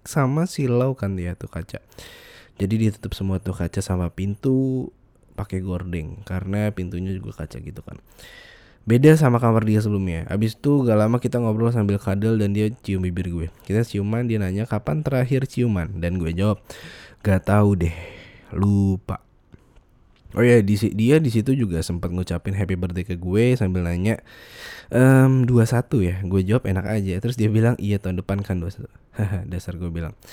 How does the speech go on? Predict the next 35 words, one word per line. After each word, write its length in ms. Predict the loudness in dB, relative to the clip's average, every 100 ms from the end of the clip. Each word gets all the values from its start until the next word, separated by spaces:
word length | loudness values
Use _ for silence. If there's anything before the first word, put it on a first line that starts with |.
| -20 -20 -8
Sempet 240 | -2 2 2
juga 320 | 4 4 4
gue 80 | 6
bilang, 320 | 6 4 4
"Rambut 240 | 2 0
baru, 320 | 0 2 2
oi." 320 | 2 0 0 -2 -6 -8
Dia 320 | -2 0 0
jawab, 240 | 0 -4 -4
"Iya 160 | -6
nih, 240 | -4 -4 -6
aku 160 | -6
tuh 240 | -4 -2 0
abis 160 | -2
dibotakin 560 | -4 -8 -6 -8 -6 -8
tuh, 80 | -8
makanya 320 | -6 -6 -6
pendek 320 | -6 -10 -10
gini. 240 | -10 -10 -16 -20 -20 -20
Kayak 240 | -8 -4 -2
anak 160 | -2
kecil 240 | -2 -2 -2
gak 160 | -4
sih?" 160 | -6 -12 -12
Gue 160 | -2
jawab, 320 | 0 0 -2 -2
"Hah, 160 | -4
serius 240 | -2 -4 -2
dibotakin? 640 | -4 -4 -6 -6 -6 -8 _ -20 -20 -20 -8
Gak 160 | -4
kebayang 320 | 2 4 4 2
sih 80 |
jeleknya 400 | 0 0 -2 -2
gimana." 320 | -2 -4 -4 -6
<laughs> 320 | -6 -6